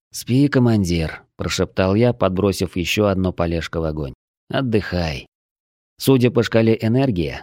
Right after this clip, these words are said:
Дрой полностью восстановится часа через два. Да и у остальных примерно так же. Кроме раненых, конечно. Кстати, давно хотел покопаться в характеристиках моих соратников,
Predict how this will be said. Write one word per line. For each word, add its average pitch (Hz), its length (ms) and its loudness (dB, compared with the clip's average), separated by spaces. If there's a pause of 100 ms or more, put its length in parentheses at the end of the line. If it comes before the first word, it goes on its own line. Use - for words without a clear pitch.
Дрой 147 360 4
полностью 131 580 0
восстановится 117 640 0
часа 95 320 -2
через 92 300 -2
два. 78 280 -8 (300)
Да 113 160 2
и 160 140 4
у 107 100 4
остальных 104 560 0
примерно 92 460 0
так 80 260 -4
же. 73 200 -10 (360)
Кроме 110 340 4
раненых, 101 400 0
конечно. - 520 -8 (760)
Кстати, 165 380 0
давно 135 400 2
хотел 135 320 2
покопаться 120 640 0
в - 40 -8
характеристиках 104 920 0
моих 101 300 -2
соратников, 101 680 -4